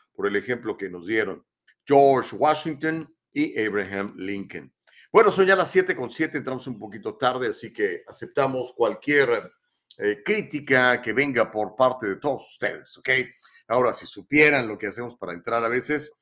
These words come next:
eh, a lo mejor dirían, "Ay, no, pues dales chance".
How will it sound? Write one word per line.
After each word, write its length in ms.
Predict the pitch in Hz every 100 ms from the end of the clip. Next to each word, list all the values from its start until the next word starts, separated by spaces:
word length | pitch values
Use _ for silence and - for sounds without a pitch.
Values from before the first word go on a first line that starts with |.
| _ -
eh, 280 | - 85 80
a 80 | -
lo 60 | 92
mejor 160 | 110
dirían, 300 | 110 107 101
"Ay, 260 | 98 107 117
no, 100 | 110
pues 140 | -
dales 260 | 85 87 90
chance". 360 | 110 104 -